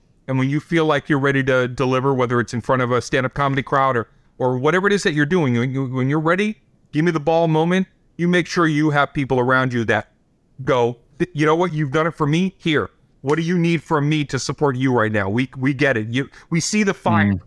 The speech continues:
Speaker 1: Go for it."
Speaker 2: Love it. Well, I know we've been on for a while, so I wanna wrap up here shortly.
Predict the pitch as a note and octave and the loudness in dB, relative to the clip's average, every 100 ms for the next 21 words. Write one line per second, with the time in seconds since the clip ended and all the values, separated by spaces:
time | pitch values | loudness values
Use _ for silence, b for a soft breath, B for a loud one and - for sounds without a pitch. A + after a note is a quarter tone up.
0 | - D#3+ - A#2+ F#2 - _ _ _ _ | -2 -2 -2 -4 -4 -10 _ _ _ _
1 | _ _ _ - - - - A2+ G#2+ G#2 | _ _ _ -14 -14 -8 -2 0 0 -2
2 | G2+ - B2+ C3 B2 - B B B B | -4 -4 -4 -2 -4 -6 B B B B
3 | C#3 D3+ D3+ C#3+ C#3+ C#3 C#3 C3 C3 A2 | -4 -2 -2 -2 -2 -2 -2 -2 -2 -2
4 | D3 C#3 D3 C#3+ C3+ C3 C3 - B2+ - | -2 -2 -2 -2 -2 -2 -4 -4 -6 -4
5 | C3+ A#2+ - C3 - B2+ B2 B2 | -4 -2 -2 -2 0 0 2 0